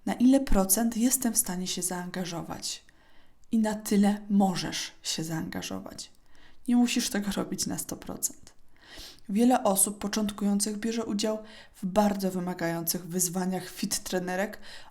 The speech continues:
okupując to bólem, kontuzjami, brakiem jakiejkolwiek przyjemności z działania, obniżeniem samooceny, a w końcu rezygnacją. Ćwiczymy i czekamy tylko,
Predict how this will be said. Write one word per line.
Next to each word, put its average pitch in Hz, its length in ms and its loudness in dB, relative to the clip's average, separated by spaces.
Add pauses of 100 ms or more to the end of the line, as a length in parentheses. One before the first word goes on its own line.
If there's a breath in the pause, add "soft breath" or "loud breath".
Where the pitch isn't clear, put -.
okupując 226 760 2
to 160 160 0
bólem, 202 640 2
kontuzjami, 185 920 0 (440 loud breath)
brakiem 202 520 4
jakiejkolwiek 202 880 0
przyjemności 190 760 -2
z 196 100 -4
działania, 180 640 0 (540 loud breath)
obniżeniem 240 640 6
samooceny, 196 800 2 (360 loud breath)
a 185 80 -2
w - 100 -6
końcu 190 600 0
rezygnacją. 165 840 -2 (640 loud breath)
Ćwiczymy 196 800 0 (520 soft breath)
i 202 80 -6
czekamy 214 560 2
tylko, 196 640 -4